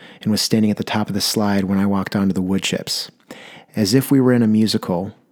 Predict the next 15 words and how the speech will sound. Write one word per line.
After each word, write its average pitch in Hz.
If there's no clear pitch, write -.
he 107
slid 120
down 98
and 104
in 101
one 104
fluid 110
motion 101
pulled 104
out 101
a 95
rinsed 101
out 98
Carmex 95
tin. 85